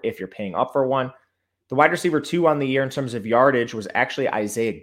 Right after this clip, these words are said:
Gathings, four hundred ninety yards for him, about forty-four and a half per game on six point two targets. He's actually tied with Yusuf Ali for the second most targets as well. So I, I do think Gathings is probably the two here.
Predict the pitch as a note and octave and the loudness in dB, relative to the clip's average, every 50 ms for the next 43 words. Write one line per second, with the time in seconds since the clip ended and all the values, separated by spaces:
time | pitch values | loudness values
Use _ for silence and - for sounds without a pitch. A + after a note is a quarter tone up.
0 | - - G#2+ A#2+ D3+ D3 - G#2 F#2 F#2+ G2 - - - - G#2+ A2+ A2+ B2 A2+ | -8 -4 -2 -2 -2 -2 -4 -8 -8 -8 -10 -12 -14 -8 -6 -6 -4 -4 -4 -6
1 | A2 G2+ F2 G2 G2+ A2 A#2+ A#2 G2+ E2+ E2 D#2 D2+ F2+ - - - F2+ F2 F2 | -6 -6 -6 -6 -8 -8 -6 -8 -8 -8 -8 -8 -10 -10 -12 -14 -12 -12 -10 -8
2 | G#2 G2+ G2 F#2+ F#2 - G2+ F2+ - - - A#2 A2 A2 G#2 - G#2+ G#2 G2 F#2+ | -8 -8 -8 -8 -6 -6 -6 -6 -6 -6 -6 -4 -4 -4 -6 -6 -6 -6 -6 -8
3 | - A2 G#2 G2+ G2+ - _ - G#2 F#2+ F#2 A2 A2 G#2+ G2 G2 F#2+ - A#2 - | -8 -8 -8 -10 -10 -12 _ -14 -14 -10 -8 -8 -6 -6 -6 -8 -8 -8 -10 -12
4 | - _ - A2+ - _ - A2+ G#2 - - A2+ A2 G2 A2 G2 - - _ _ | -12 _ -12 -12 -12 _ -12 -12 -12 -6 -4 -4 -2 -2 -2 -4 -6 -8 _ _
5 | _ _ _ _ _ _ _ _ _ _ _ _ _ - D3 C#3+ G3 G3+ - A3 | _ _ _ _ _ _ _ _ _ _ _ _ _ -6 0 2 2 2 2 0
6 | - - - C#3 D3+ D#3+ E3+ D3+ C#3 C3+ - B2 C#3+ D#3 - - C#3+ - - A#2 | -2 0 2 4 4 4 4 2 0 -2 0 -2 -2 -2 0 -2 -2 0 0 -2
7 | G#2 G2 A2 B2 C#3 - B2+ G2 G2+ - - B2 A#2 - G#2+ F2 A2 A2+ G#2+ - | -2 -2 -4 -4 -2 -4 -4 -4 -4 -4 -4 -4 -2 -2 -4 -4 -4 -4 -6 -6
8 | - - A2+ G#2+ A2 A2 - - G#2 F2+ F#2 G2 G2+ G#2+ A#2 C#3+ - - B2 G2 | -6 -4 -4 -2 -2 -4 -6 -8 -12 -10 -4 -2 0 0 0 -2 -4 -4 -2 -2
9 | G#2+ G#2+ G#2 - - A2+ A#2+ - - F3 G3+ G#3+ G#3+ G#3 F3+ A2+ - _ - A#2+ | -2 -2 -4 -6 -8 -8 -8 -4 -4 -2 -2 -2 -2 -4 -4 -4 -8 _ -4 -2
10 | A2 A#2+ B2+ C#3 C#3+ C#3+ B2 A2+ G2+ - _ _ - A2+ A2 A2+ A#2+ B2+ A#2 A#2+ | 0 0 0 0 -2 -2 -4 -8 -12 -16 _ _ -4 -2 0 2 2 0 0 0
11 | A#2 A2+ F#2 F2+ - - - A#2 A2+ A#2 A#2+ C#3+ D3 D#3 D#3 D#3 - | -4 -4 -6 -8 -12 -10 -8 -6 -6 -4 -4 -2 0 -2 -2 -4 -8